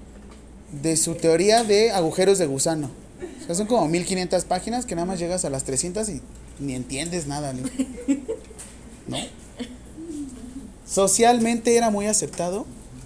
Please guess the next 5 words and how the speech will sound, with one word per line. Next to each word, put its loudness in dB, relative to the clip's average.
¿Cómo 4
se 2
comunicaba? 2
"Mi -10
nombre". -4